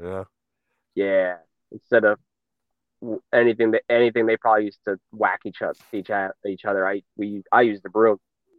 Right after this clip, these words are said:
Speaker 2: <laughs>
Speaker 1: I, I noticed that you used the, uh, the Canadian Destroyer to defeat Evil Kip, by the way. I
Speaker 2: Yes,
Speaker 1: believe.
Speaker 2: yeah, I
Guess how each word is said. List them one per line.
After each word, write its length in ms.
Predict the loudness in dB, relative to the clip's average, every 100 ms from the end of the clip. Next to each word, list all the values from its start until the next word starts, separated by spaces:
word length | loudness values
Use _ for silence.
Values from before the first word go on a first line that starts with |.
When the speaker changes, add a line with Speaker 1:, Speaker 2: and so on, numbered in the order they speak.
| _ -20 _
Speaker 2:
<laughs> 60 | -10 -10 -20 _ _ _ _ -8
Speaker 1:
I, 100 | -8 -4
I 100 | -2
noticed 420 | 0 -2 -4 -6
that 280 | -4 -4 -6
you 120 | -14
used 340 | -10 -10 -12 -12
the, 240 | -8 -6
uh, 220 | -6 -10 -16 -18
the 80 | -18
Canadian 360 | -14 -12 -12
Destroyer 440 | -14 -12 -10 -10 -12
to 140 | -16
defeat 440 | -18 -18 -18 -20 _
Evil 260 | -20 -18 -18
Kip, 260 | -16 -18 -18
by 140 | -20
the 100 | -20
way. 140 | -20 -20
I 40 | _ _ _ _ _ _ _ _ _ _ _ _ _ _ _ _ _ _ _ _ _ _ _ _ _ _ _ 0
Speaker 2:
Yes, 240 | 0 0
Speaker 1:
believe. 260 | -6 -4 2
Speaker 2:
yeah, 200 | 2
I 60 | 2